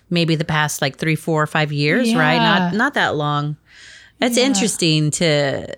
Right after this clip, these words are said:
Speaker 1: but I feel like some people may not utilize them properly.
Speaker 2: Properly,
Speaker 1: Mm-hmm.
Speaker 2: yeah. I don't think it's something you need to do every day. I think
Speaker 1: Like a weekly.
Speaker 2: just kind of a weekly,
Speaker 1: Mm-hmm.
Speaker 2: maybe twice a week, you know? I
Speaker 1: Especially
Speaker 2: mean
Speaker 1: for more like that congestion skin.
Speaker 2: Yeah.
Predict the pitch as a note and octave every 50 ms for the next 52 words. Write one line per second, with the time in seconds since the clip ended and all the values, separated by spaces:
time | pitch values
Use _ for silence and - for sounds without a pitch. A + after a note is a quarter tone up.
0 | _ _ - - D#3+ F3 E3+ F3 F3 F3+ E3+ F3 G3+ F#3+ F3+ F3+ F3 D#3 E3 -
1 | F3 E3+ F#3 F3 F3+ F3 F3 E3+ E3 D#3+ D#3 D3 - D3 D3 D3+ D3 D3 C#3 C3
2 | G2 F#2 A2+ - - B2 A2+ A2+ A#2+ B2+ - - - C#3 G#2+ A2 - - - -
3 | A2 - G3+ - - - G3+ G3 F#3+ F#3 F3+ F3+ F3+ F3+ F#3+ F#3+ E3 D#3 D#3 G#3+
4 | G#3+ G#3 G#3 A3 - D4 C#4 D#4 F4 F4+ F#4 E4+ E4+ C#4+ - C4 B3 B3 A#3+ A3+
5 | A3 A3 G#3 G#3+ G#3 F3+ G#3 G3+ G#3 G3 G3 F#3 G3 F#3+ F#3 E3 F#3 F3 F3 F3
6 | F3 F3+ F#3+ F#3+ F#3+ F#3 F#3 G3 G3 G3 G3 F#3+ - - - - - - - -
7 | F3 F3 D#3+ - E3 D#3 D#3+ G3 G#3+ G#3+ G#3 - G#3+ G3 G3 F#3+ G3 G3 F#3+ F#3+
8 | F#3+ F#3 - D#4 D4 D4 C#4 B3 A3+ A3+ A3+ G#3 - F3 E3+ F3 F3 E3+ F3 F3
9 | - F3 F#3+ G#3+ G3 - - G3 F#3 F#3 F3+ E3+ - G#3 F#3+ G3 G3 G3 G3 G3
10 | G3+ F#3 D#3+ - - - G#3 G3+ G3 G3 G3 G3 G3 G3+ A3+ G#3 - G3+ G3 F#3+
11 | G3 F#3 E3 D#3+ D#3 D3+ D3 C#3+ C#3 C3+ C3+ - C#3 - - - - D#3 D3 -
12 | C#3+ C3+ C#3 - - C#3 C3 - - C3+ B2+ A#2+ A2+ - F#3+ F#3 F3+ E3+ E3+ F3+
13 | - -